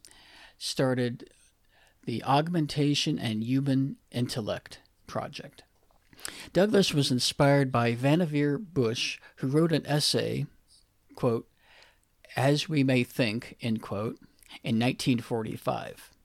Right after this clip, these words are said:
Let that sink in. At nineteen forty-five, the end of World War Two, around that time. Vannevar, an early engineer, an inventor, and science administrator for the U S government,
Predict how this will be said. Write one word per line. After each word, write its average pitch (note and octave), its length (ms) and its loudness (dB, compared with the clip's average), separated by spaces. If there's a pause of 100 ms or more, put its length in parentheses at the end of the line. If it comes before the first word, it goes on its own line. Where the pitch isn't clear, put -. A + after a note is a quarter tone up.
(580)
Let D3 160 0
that D3+ 160 2
sink C3 340 -2
in. B2 280 -2 (800)
At B2+ 180 2 (540)
nineteen - 400 2
forty-five, C3+ 640 4
the - 220 -8
end B2 240 4
of A#2 100 -6
World A2+ 220 -4
War A#2 120 -4
Two, - 320 -10 (520)
around A#2+ 340 4
that - 180 -6
time. - 320 -12 (760)
Vannevar, C#3 680 6 (260)
an B2 160 0
early D3+ 440 2 (280)
engineer, B2+ 800 0 (300)
an B2+ 100 2
inventor, A#2+ 560 2
and A#2 260 -2
science C#3 380 0
administrator A#2 560 -4
for - 140 -12
the A2+ 100 -4
U A2+ 180 0
S A2 160 -4
government, A2+ 560 -4